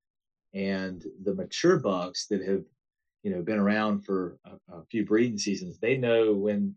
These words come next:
a doe comes in, I feel like, like clockwork. And so they, they go to that first doe,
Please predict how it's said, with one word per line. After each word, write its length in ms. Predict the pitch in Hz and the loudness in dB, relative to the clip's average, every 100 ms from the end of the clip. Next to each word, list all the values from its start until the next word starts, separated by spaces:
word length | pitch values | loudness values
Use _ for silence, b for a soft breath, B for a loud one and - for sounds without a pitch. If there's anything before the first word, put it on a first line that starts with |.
| - | -10
a 60 | 85 | -2
doe 500 | 101 101 98 92 - | 2 4 4 2 -2
comes 320 | - 98 85 | -8 -8 -6
in, 240 | 98 95 78 _ | -4 -4 -6 _
I 120 | 90 87 | -16 -16
feel 160 | 87 82 | -14 -16
like, 180 | 80 _ 87 | -16 _ -20
like 180 | 87 | -20
clockwork. 680 | - - 107 - - - 76 _ _ _ _ _ _ _ _ - | -10 -2 -2 -2 -10 -16 -18 _ _ _ _ _ _ _ _ -4
And 180 | 95 - | -4 -2
so 200 | - 101 | 0 2
they, 240 | 107 104 _ - | 0 -2 _ -2
they 180 | 117 120 | 0 0
go 300 | 123 113 107 | 2 2 2
to 160 | 123 | -4
that 260 | 107 104 - | -4 -4 -2
first 340 | 110 101 - | 0 0 2
doe, 420 | 107 113 95 85 | 4 4 4 -2